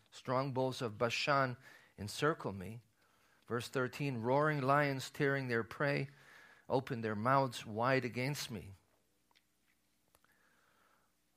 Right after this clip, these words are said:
Wild dogs have surrounded me. A band of evil men have encircled me." Now, again, remember, folks, that at least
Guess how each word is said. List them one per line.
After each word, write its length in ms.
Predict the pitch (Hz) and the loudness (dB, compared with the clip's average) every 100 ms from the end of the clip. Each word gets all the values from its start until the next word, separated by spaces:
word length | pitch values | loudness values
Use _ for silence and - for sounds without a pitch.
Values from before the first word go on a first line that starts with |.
| _ _ _ _ _ _ _ | _ _ _ _ _ _ _
Wild 340 | 101 123 139 | 0 2 2
dogs 340 | 123 123 131 120 | 4 2 2 0
have 160 | 123 | -4
surrounded 580 | - 113 110 156 170 123 | -2 -4 0 0 0 -4
me. 220 | 101 98 | -4 -6
A 60 | 90 | -8
band 380 | 98 117 127 123 | -6 -4 -2 -4
of 140 | 117 | -6
evil 320 | - 127 127 | -4 -4 -4
men 280 | 120 120 123 | -4 -4 -4
have 220 | 104 110 | -4 -6
encircled 640 | 104 101 - 151 151 101 85 | -6 -8 -2 -2 -2 -8 -8
me." 280 | 90 113 - _ _ _ _ _ _ _ _ _ _ _ _ _ _ _ _ _ _ _ - _ _ _ _ - | -12 -14 -18 _ _ _ _ _ _ _ _ _ _ _ _ _ _ _ _ _ _ _ -20 _ _ _ _ -4
Now, 200 | 123 123 | 0 2
again, 320 | 123 143 226 | 2 2 2
remember, 600 | 226 196 208 220 135 95 | 0 2 2 4 0 0
folks, 460 | - - 131 151 - - - - - - | -4 0 0 0 -8 -10 -20 -20 -20 -6
that 240 | 104 139 | 2 4
at 160 | 135 - | 4 4
least 280 | 202 214 | 2 2